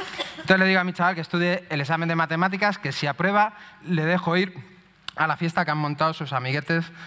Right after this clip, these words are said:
eh, el fin de semana. Y el chaval está estudiando, súper motivado, claro, estudiando allí. Y de repente le suena el WhatsApp. Un colega que está viendo el partido del Madrid en el bar.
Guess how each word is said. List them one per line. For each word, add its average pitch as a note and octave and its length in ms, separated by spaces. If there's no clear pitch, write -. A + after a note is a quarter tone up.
eh, D#3+ 200
el - 100
fin C3 200
de B2+ 80
semana. F2 440
Y D#3 80
el D#3+ 80
chaval F3+ 240
está G3 160
estudiando, E3 580
súper A#2 260
motivado, A#2+ 340
claro, G#2 280
estudiando D3+ 480
allí. F#2+ 220
Y D3+ 80
de D#3 100
repente F#3+ 320
le F#3 80
suena F3 240
el D3+ 60
WhatsApp. A#2 420
Un E3+ 140
colega F#3 360
que D3+ 60
está D3+ 200
viendo E3 180
el D3 80
partido D3+ 320
del D3 80
Madrid D3 260
en D#3+ 60
el B2+ 100
bar. F#2+ 220